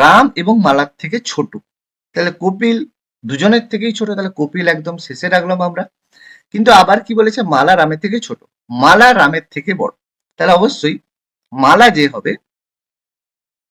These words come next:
হুম, মালা রামের থেকে বড়, তাহলে রাম তার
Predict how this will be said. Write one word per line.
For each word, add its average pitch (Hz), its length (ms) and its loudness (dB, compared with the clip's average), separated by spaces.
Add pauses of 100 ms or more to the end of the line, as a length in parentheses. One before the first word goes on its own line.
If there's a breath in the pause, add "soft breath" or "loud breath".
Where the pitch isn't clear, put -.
(840)
হুম, 220 140 -6 (760 loud breath)
মালা 160 380 4 (360)
রামের 214 320 2 (100)
থেকে 170 200 -6 (120)
বড়, - 140 -8 (680)
তাহলে 165 200 2 (120)
রাম 160 180 6 (840)
তার 135 160 0